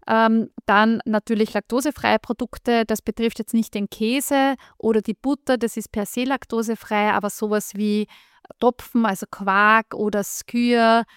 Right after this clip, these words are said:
Joghurt, dass man das dann, und auch Milch, dass man das dann laktosefrei nimmt. Pflanzendrinks, Achtung, ähm, weil die meisten Pflanzendrinks, es sei, sei denn, es ist ein Sojatrink oder irgendwie Hafersoja, Mandelsoja,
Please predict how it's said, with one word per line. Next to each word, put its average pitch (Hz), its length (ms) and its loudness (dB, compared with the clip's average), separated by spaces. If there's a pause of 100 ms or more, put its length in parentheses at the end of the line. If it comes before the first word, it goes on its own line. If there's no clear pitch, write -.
(200)
Joghurt, 220 920 2 (280)
dass 208 240 -6
man 208 140 -2
das 190 280 2
dann, 214 240 -2
und 208 180 -2
auch 185 140 -2
Milch, 247 380 0
dass 202 160 -4
man 202 100 -4
das 190 200 -2
dann 208 160 -4
laktosefrei 196 800 -6
nimmt. 190 360 0 (560)
Pflanzendrinks, 262 960 0
Achtung, 311 720 -4 (580)
ähm, 220 420 0 (100)
weil 214 440 2 (100)
die 220 320 0
meisten 226 520 -2
Pflanzendrinks, 233 720 -2
es - 200 -6
sei, 214 260 -2
sei 208 180 -2
denn, 220 160 -2
es 202 100 -8
ist 214 160 -4
ein 202 140 -2
Sojatrink 262 760 -2
oder 214 260 0
irgendwie 208 440 -2
Hafersoja, 220 640 0
Mandelsoja, 226 800 0